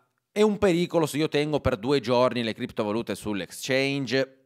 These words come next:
Probabilmente no, è difficile che nel giro di poco tempo capiti il misfatto, o meglio,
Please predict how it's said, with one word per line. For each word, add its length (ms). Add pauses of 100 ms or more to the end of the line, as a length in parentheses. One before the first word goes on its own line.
Probabilmente 1160
no, 360
è 120
difficile 720
che 100
nel 160
giro 280
di 160
poco 340
tempo 460
capiti 380
il 100
misfatto, 1040
o 160
meglio, 480